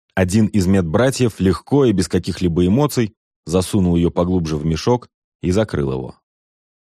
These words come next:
Смерть наступила в семь ноль четыре утра. У меня кровь похолодела в жилах. В чёрном пакете в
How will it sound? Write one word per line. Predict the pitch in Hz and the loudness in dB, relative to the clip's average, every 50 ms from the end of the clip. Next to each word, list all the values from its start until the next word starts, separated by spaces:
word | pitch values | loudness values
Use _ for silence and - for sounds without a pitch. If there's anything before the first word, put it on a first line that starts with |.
| _ _ _ _ _ _ _ _ _ _ _ _ _ _ _ _ | _ _ _ _ _ _ _ _ _ _ _ _ _ _ _ _
Смерть | - - - 120 120 139 156 143 - - | -14 -4 0 2 2 2 2 0 -2 0
наступила | 113 113 107 - - - 104 85 - 123 147 135 123 110 | 0 0 0 0 0 0 -2 -2 0 2 2 4 4 2
в | - | 0
семь | - - 127 131 127 | 0 0 2 2 4
ноль | 117 107 101 87 | 4 4 2 2
четыре | - 98 87 - 110 107 98 95 | 0 -4 -2 0 2 2 2 2
утра. | - 95 90 - 101 90 80 67 60 - _ _ _ _ _ _ _ _ _ _ _ _ _ _ _ _ _ _ _ _ _ _ | 0 -2 -2 -2 0 0 0 -2 -4 -8 _ _ _ _ _ _ _ _ _ _ _ _ _ _ _ _ _ _ _ _ _ _
У | - 90 | -2 0
меня | 90 95 92 101 117 131 120 | 2 4 4 4 4 2 0
кровь | - - 101 98 104 104 90 - | -2 -2 0 2 2 2 2 0
похолодела | - - - - 78 76 78 76 85 85 76 71 69 | -4 -6 -4 -2 0 0 0 2 2 0 0 0 -2
в | 69 | -4
жилах. | 73 78 85 80 67 64 - - - _ _ _ _ _ _ _ _ _ _ | -2 -2 -2 -2 -2 -4 -8 -14 -20 _ _ _ _ _ _ _ _ _ _
В | - _ | -20 _
чёрном | - - 120 135 127 120 104 92 | -4 0 0 2 4 2 2 2
пакете | - - 90 85 - - - 123 127 - - 76 | 2 0 -2 -2 -2 -2 0 0 0 0 -2 -6
в | - - | -10 -10